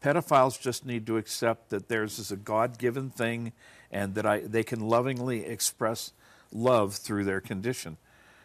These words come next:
And this was a guy that was on the board of the False Memory Syndrome Foundation. So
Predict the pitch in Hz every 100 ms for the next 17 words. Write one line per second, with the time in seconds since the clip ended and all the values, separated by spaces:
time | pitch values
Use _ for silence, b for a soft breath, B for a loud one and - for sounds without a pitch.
0 | b - 120 185 185 156 139 147 131 113
1 | 127 113 104 131 131 107 104 104 113 -
2 | 107 98 92 185 135 107 98 113 98 98
3 | 92 - 78 B B B B - - 123
4 | 113 113